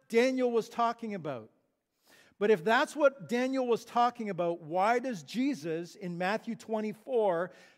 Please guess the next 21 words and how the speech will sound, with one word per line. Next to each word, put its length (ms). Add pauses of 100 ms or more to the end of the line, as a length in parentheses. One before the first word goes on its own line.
(120)
two 260
hundred 320
years 300 (120)
after 480
all 260
of 100
those 220
events, 500 (260)
say, 640 (300)
"Watch 560
for 140
this, 600 (240)
because 320
this 280
will 120
be 160
a 80
sign 400
of 120
my 160
coming." 380